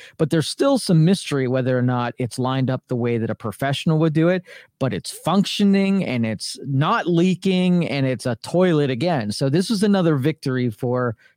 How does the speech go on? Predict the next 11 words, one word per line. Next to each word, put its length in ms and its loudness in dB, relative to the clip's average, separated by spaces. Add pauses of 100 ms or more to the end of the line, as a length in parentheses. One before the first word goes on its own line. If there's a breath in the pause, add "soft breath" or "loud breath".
Joe 480 2
and 200 -2
his, 400 0 (340 loud breath)
uh, 280 0 (320)
practice 560 -2
of 100 -2
becoming 440 0
more 320 0
mechanically 680 -2
inclined. 420 -4 (400 loud breath)
Now, 340 2